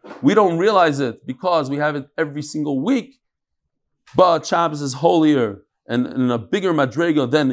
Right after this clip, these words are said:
Yom Tov and Yom Kippur. Ein boichas imehem. Uh, Mosifim aleim ar-, Mosifim aleim, so Shabbos has seven, and you don't add, and you don't take off. Uh, ein boichas imehem, avo mosifim aleim. You do add, sorry, you do add, but you don't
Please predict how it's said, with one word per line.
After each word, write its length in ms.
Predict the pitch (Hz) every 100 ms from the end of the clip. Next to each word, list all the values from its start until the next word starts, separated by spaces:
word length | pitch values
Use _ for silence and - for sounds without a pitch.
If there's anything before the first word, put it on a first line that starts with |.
| 123
Yom 240 | 139 143
Tov 200 | 160 139
and 80 | 123
Yom 120 | 123
Kippur. 400 | 135 131 - - -
Ein 160 | 240
boichas 360 | 220 277 233 170
imehem. 300 | 151 110 92 _ _ _ _ _ _ - - - - - -
Uh, 100 | 95
Mosifim 460 | 104 117 - 185 165
aleim 340 | 147 151 147
ar-, 400 | 143 165 165 - _ 123
Mosifim 240 | 123 185
aleim, 280 | 170 147 135
so 140 | 135
Shabbos 320 | - 170 156
has 180 | 131 120
seven, 460 | 185 185 160 147 139 _ _ _ _ -
and 180 | 113 113
you 60 |
don't 280 | 131 139 139
add, 460 | 175 151 147 139 135 _ _ _ _ _ -
and 100 | 110
you 80 | 113
don't 220 | 123 120
take 200 | 113 113
off. 520 | 160 147 127 - - _ _ _ _ _ _ _ _ _ -
Uh, 220 | 135 139
ein 180 | 160 156
boichas 220 | 180 175
imehem, 220 | 165 151
avo 180 | 151 156
mosifim 340 | 160 147 143 131
aleim. 380 | 120 120 113
You 60 | 113
do 320 | 110 175 160
add, 340 | 139 131 127 131
sorry, 340 | 151 135 127
you 40 |
do 220 | 120 160 139
add, 200 | 127 120
but 80 |
you 80 | 120
don't 340 | 143 131 131